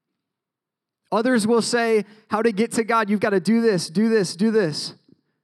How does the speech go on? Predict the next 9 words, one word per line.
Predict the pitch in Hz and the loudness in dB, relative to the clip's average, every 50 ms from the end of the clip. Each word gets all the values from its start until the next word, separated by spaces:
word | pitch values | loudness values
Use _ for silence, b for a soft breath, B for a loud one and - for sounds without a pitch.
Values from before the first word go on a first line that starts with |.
| _ _ _ _ - | _ _ _ _ -4
That's | 170 190 - 175 | -4 -4 -2 0
good | 180 208 202 - | 2 2 2 2
advice. | 185 185 170 196 185 175 151 135 - - - - - - _ _ _ _ _ _ _ _ _ _ _ _ _ _ _ _ _ _ _ _ _ _ _ _ _ _ _ _ _ _ _ _ _ _ _ _ _ _ | 0 -2 0 0 -2 -2 -2 -6 -8 -10 -10 -12 -14 -16 _ _ _ _ _ _ _ _ _ _ _ _ _ _ _ _ _ _ _ _ _ _ _ _ _ _ _ _ _ _ _ _ _ _ _ _ _ _
But | - 170 165 | -2 -2 0
the | 180 165 | 0 -2
good | 139 - 175 190 185 | 2 2 2 2 2
news | 196 190 185 190 190 190 - | 2 0 0 0 0 0 -2
of | - 156 135 | -6 -8 -8
Jesus | - - 165 175 180 160 151 143 139 135 - - | -6 -2 -2 0 0 0 -2 -4 -4 -6 -8 -12